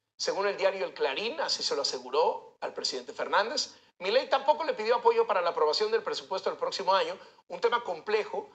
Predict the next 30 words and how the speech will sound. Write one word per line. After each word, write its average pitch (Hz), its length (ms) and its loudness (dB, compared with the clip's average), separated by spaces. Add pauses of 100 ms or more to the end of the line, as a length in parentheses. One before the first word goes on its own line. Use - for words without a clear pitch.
(140)
si 202 200 0
se 175 180 2
llega 214 260 -2
a 214 60 0
incluir 185 680 -8
lo 139 160 -8
que 135 100 -14
quiere 202 220 0
Milei, 151 340 -2
que - 80 -10
es - 100 -6
un 165 120 -10
recorte 202 600 0
al 139 180 -2
gasto - 320 -2
público 196 460 -6
de - 580 -2
trece - 400 -2
por - 300 -8
ciento. 123 480 -4 (680)
Milei 240 340 0
asumirá 226 580 2
la 196 160 -4
presidencia 175 840 0
de 147 80 2
Argentina 170 640 -2
el 139 240 -8
diez 220 280 4
de 165 100 -4
diciembre, 139 520 -2